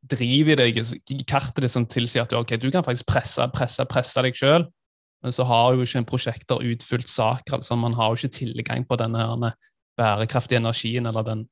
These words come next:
energien man skaper selv. Og jeg har jo, når du sier det, så treffer det meg veldig, for jeg har jo, eh, akkurat opplevd det samme som deg.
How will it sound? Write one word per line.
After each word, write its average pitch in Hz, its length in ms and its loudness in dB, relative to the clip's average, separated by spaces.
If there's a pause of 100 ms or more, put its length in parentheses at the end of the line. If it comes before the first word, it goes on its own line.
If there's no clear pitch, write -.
(140)
energien 113 420 -2
man 113 120 -2
skaper 117 360 0
selv. 135 440 4 (1300)
Og 127 120 -6
jeg 117 100 2
har 110 100 4
jo, 104 120 4 (340)
når 110 120 0
du 113 80 2
sier 107 340 0
det, 117 100 -4
så 113 100 -8
treffer 113 320 -2
det 113 40 -4
meg 110 160 -2
veldig, 107 300 -2
for 117 120 0
jeg 107 80 -4
har 107 140 0
jo, 107 100 -2 (1000)
eh, 104 400 -2 (280)
akkurat 127 500 -2
opplevd 120 300 0
det 117 100 2
samme 107 360 0
som 117 160 -2
deg. 127 300 2